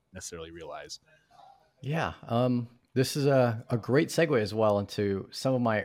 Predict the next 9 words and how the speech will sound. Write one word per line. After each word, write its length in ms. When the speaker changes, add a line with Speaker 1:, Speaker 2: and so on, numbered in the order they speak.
Speaker 2:
early 300
inspirations 680
into 560
kinda, 80
like, 140
decentralized 560
storage. 480
Speaker 1:
Hmm. 160
Speaker 2:
Um, 320